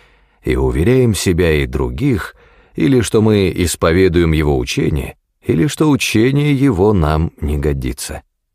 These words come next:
Так называемые верующие верят, что Христос — Бог, второе лицо Троицы, сошедшее на землю для того, чтобы дать людям пример жизни, и исполняет сложнейшие дела, нужные для совершения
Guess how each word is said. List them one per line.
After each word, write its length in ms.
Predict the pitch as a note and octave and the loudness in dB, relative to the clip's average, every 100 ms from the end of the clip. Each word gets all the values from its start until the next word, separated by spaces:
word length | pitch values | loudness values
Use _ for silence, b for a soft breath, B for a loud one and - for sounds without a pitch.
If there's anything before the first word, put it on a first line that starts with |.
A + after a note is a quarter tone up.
| _ _ _ _ - | _ _ _ _ -4
Так 160 | C3+ | -2
называемые 640 | A2 F2+ G2 G#2 F#2+ E2+ D2 | 0 0 2 4 2 2 0
верующие 800 | C#2 C3+ A#2 D#2 C2+ - C#2 B1+ | 0 0 0 0 -2 -4 -2 -2
верят, 460 | A#1+ F2 C3+ C#3 | -2 0 2 2
что 260 | - - F2 | -2 -4 -2
Христос — 880 | - C#2+ - - G#2+ F#2+ - - - - | -2 -4 -4 -2 0 2 0 -8 -10 -8
Бог, 600 | B1+ C2 G2 C3 - - B B B | -6 0 2 0 -2 -10 B B B
второе 420 | - D#2+ D3 C#3 | -4 0 2 2
лицо 340 | C3 - A#2 | 2 2 0
Троицы, 580 | - G2 C3+ C#3 - C3 | 0 2 2 2 0 -2
сошедшее 600 | - D2 A#2+ C3+ - A#2 | 0 -2 -2 -2 0 2
на 120 | G#2+ | 2
землю 460 | D#2+ D#2 A2+ A2 G#2 | 2 2 2 2 0
для 200 | D#2 D2+ | 0 -2
того, 280 | D2+ D2+ F2+ | 0 0 0
чтобы 240 | - D2 | 0 -2
дать 240 | D2+ D2+ - | 0 -2 -2
людям 380 | D2+ F2+ D#2+ | 0 0 0
пример 360 | C#2+ D2+ C#2+ B1+ | 0 0 -2 -2
жизни, 520 | C2+ C#3 G2 D#2 - _ _ _ _ _ | -2 -2 -4 -6 -10 _ _ _ _ _
и 140 | C2+ D2 | -4 -4
исполняет 580 | - F2+ G#2 C3+ C3+ | -2 0 0 2 0
сложнейшие 1200 | - - G2 G#2+ F#2+ D#2+ F#2+ B2+ A#2+ G#2 - E2 D2+ | -2 -2 0 2 0 0 0 2 2 -2 -2 -2 -2
дела, 440 | C#2 D2 B2+ A#2 | -2 0 0 0
нужные 640 | E2+ C3 A#2 A#2+ A#2+ A2 | 0 0 -2 -2 0 0
для 340 | D#2+ D#2+ D2+ D2 | 0 0 0 0
совершения 800 | - D#2 C#2+ G#2 F#2+ E2+ C#2+ | 0 -2 0 0 2 0 -2